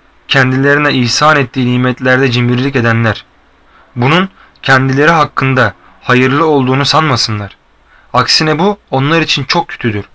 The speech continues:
Çünkü o cimrilik ettikleri şeyler kıyamet gününde boyunlarına dolanacaktır. Kaldı ki göklerin ve yerin mirası Allah'ındır. Allah yaptığınız her şeyi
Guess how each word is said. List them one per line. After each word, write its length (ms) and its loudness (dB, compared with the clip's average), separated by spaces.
Çünkü 300 -2
o 180 0
cimrilik 440 0
ettikleri 540 -4
şeyler 400 0
kıyamet 480 0
gününde 440 0
boyunlarına 600 0
dolanacaktır. 760 -2
Kaldı 360 2
ki 220 -8
göklerin 560 0
ve 280 0
yerin 280 0
mirası 640 0
Allah'ındır. 640 -2
Allah 360 0
yaptığınız 680 0
her 260 2
şeyi 380 -2